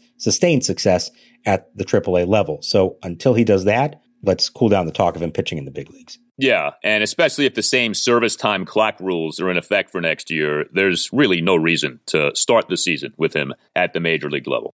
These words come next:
Speaker 2: All Nationals radio highlights on Nats Chat are courtesy of one oh six seven The Fan. For Mark Zuckerman, I'm Al Galdi. We'll talk to you next time on the Nats Chat podcast. We will leave you with one of our latest voice memos right now. Our friend,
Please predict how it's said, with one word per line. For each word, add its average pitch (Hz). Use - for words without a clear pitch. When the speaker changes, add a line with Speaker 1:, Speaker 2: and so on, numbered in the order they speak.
Speaker 2:
All 160
Nationals 175
radio 160
highlights 95
on 98
Nats 98
Chat 101
are 90
courtesy 98
of 92
one 98
oh 104
six 98
seven 92
The 90
Fan. 107
For 101
Mark 98
Zuckerman, 98
I'm 104
Al 90
Galdi. 87
We'll 85
talk 92
to 95
you 92
next 87
time 82
on 92
the 90
Nats 87
Chat 85
podcast. 92
We 107
will 104
leave 123
you 160
with 139
one 107
of 104
our 101
latest 123
voice 156
memos 110
right 95
now. 95
Our 127
friend, 202